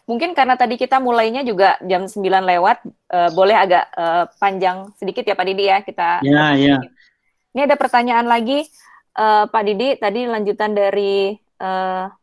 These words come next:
Speaker 1: Mas Joni ya, bagaimana limitasi definisi penyelenggara atau penyelenggaraan pemilu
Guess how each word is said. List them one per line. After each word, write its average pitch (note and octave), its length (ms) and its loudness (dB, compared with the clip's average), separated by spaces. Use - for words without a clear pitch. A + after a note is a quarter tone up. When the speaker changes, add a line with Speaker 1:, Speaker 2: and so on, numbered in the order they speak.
Speaker 1:
Mas G3 160 -14
Joni G#3 240 0
ya, D#3 160 -2
bagaimana G#3+ 720 4
limitasi A#3 800 -2
definisi G#3+ 560 -2
penyelenggara G#3 960 -2
atau B3 320 -6
penyelenggaraan G#3+ 720 -2
pemilu G3 640 0